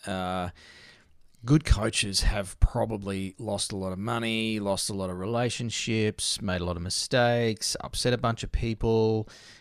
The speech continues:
invested a ton in their own education. <laughs> Uh,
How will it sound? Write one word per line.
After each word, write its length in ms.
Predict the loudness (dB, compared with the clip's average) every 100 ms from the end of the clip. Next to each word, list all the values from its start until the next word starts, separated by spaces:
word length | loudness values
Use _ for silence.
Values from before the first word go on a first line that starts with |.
| -6
invested 420 | -2 0 0 0
a 60 | 0
ton 260 | 0 2
in 80 | 0
their 160 | -2 -2
own 160 | -2
education. 1040 | -4 -4 2 4 4 2 0 0 0 -2 -2
<laughs> 20 |
Uh, 580 | 2 4 4 2 0 -2